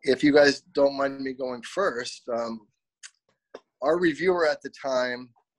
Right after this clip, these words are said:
was, his name was Miles, geocaching name Milestone. And Milestone was our reviewer. He loved to geocache. He loved the outdoors. He loved to hike. His caches were always hard, and you had to walk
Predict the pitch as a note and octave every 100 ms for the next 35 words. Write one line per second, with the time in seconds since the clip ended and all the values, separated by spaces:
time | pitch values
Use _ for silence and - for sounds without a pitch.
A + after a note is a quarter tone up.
0 | - A#2+ A#2+ B2 A2+ - G#2 B2 B2+ B2+
1 | A2 A2+ B2+ A#2 A#2 C3 A#2+ B2+ A#2+ -
2 | A2+ A2+ G#2 A2+ A#2+ G#2 - - F2+ F2
3 | E2 _ _ _ _ _ _ _ _ A2
4 | G#2+ G#2+ G#2+ A2 A#2 C#3 C#3 - C#3 C3
5 | A#2 A#2 A#2 A#2 G#2 C3 C#3+ C3+ C3+ C#3
6 | - _ - A2 A#2+ B2 - A#2 A#2 B2
7 | A#2 B2+ A#2 A2+ - G#2 A#2 A#2+ A#2 A#2+
8 | A#2 G#2+ G#2+ A2 A2+ A2 A2 G2+ - G2+
9 | G2 G2 A#2 B2 B2+ B2+ - _ _ _
10 | _ _ _ _ _ _ A#2 A2+ - B2
11 | B2 - A2+ A2 A2+ G#2 - C3+ C#3 C3
12 | B2 G#2 G2+ A2+ G#2+ G2+ A2 B2